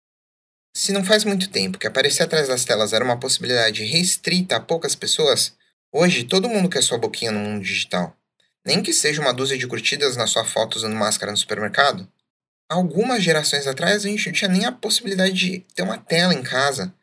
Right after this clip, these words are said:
O costume era ir na casa do vizinho pra assistir televisão.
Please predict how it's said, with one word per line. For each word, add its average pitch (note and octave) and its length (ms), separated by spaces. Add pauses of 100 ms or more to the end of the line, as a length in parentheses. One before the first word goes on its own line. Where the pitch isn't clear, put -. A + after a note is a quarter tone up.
(420)
O E3+ 100
costume G#3 400
era E3 160
ir F3+ 100
na G#3 120
casa G3 200
do G#3 120
vizinho F#3 360
pra C3+ 120
assistir - 220
televisão. G#2+ 580